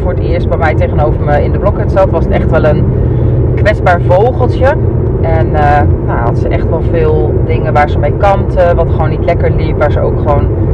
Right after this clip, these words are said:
nou ja, eigenlijk niet doorheen kwam. En, eh, ze voelde zich best wel, nou, onbegrepen. Ze begreep zichzelf ook met name niet, wat haar echt heel, eh, nou ja,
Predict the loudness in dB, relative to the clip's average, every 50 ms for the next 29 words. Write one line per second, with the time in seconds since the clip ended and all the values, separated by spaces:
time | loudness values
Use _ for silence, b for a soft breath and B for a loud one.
0 | -2 B B B B -2 -2 -2 -2 -2 0 0 0 0 0 0 -2 0 0 0
1 | 0 0 0 0 0 0 0 0 0 0 2 2 2 2 0 0 -2 -2 0 0
2 | 0 0 0 -2 -2 -2 0 0 0 0 0 0 0 0 0 0 -2 -2 -2 -2
3 | -2 0 -2 0 -2 -2 -2 -2 -2 0 0 0 0 0 0 0 0 0 2 2
4 | 2 2 0 0 -2 -2 -2 -2 -2 -2 -2 -2 -2 -2 -2 -2 -2 -2 -2 0
5 | 0 0 0 0 0 0 0 2 2 2 2 2 0 -2 -2 -2 -2 -2 0 0
6 | 0 0 0 -2 -2 -2 0 2 2 2 0 0 0 -2 0 0 -2 -2 0 0
7 | 2 2 2 0 0 0 0 -2 -2 0 0 0 0 0 0 0 2 2 2 2
8 | 2 0 0 -2 -2 -2 -2 -2 -2 -2 0 0 0 0 0 0 0 0 0 0
9 | 0 0 -2 -2 0 0 0 0 0 0 0 -2 B B B B B B B B
10 | B B -2 -2 -2 -2 -2 -2 0 0 0 -2 -2